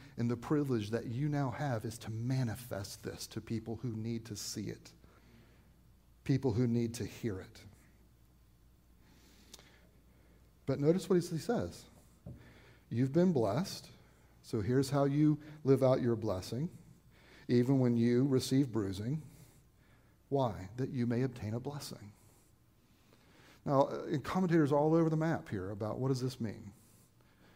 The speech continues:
Does he mean something heavenly? Does he mean something earthly? We know for a fact he is not talking about salvation, right? There is nothing beyond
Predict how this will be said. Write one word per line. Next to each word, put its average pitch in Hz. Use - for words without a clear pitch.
Does 101
he 110
mean 104
something 98
heavenly? 165
Does 120
he 113
mean 101
something 98
earthly? 165
We 135
know 196
for 151
a 117
fact 143
he 131
is 104
not 143
talking 120
about 107
salvation, 92
right? 120
There 160
is 127
nothing 165
beyond 123